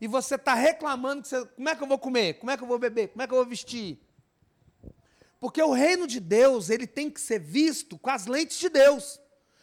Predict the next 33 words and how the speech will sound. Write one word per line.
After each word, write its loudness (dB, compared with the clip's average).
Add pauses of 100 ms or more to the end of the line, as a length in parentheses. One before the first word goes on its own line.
(340)
Porque -4
se -6
nós 0
não -4
colocarmos -4
lentes -2
de -6
Deus -2
pra -6
entender -4
o 2
reino -2
de -12
Deus, 0 (340)
nós -2
não 4
vamos 0
entender -4
essa -2
fé -4
maluca -2
que -12
ele 0
põe -10
na -8
palavra -6 (300)
pra -4
nós -4
absorvermos. -4 (240)
Vocês -10
estão -6
entendendo, -6
gente? -12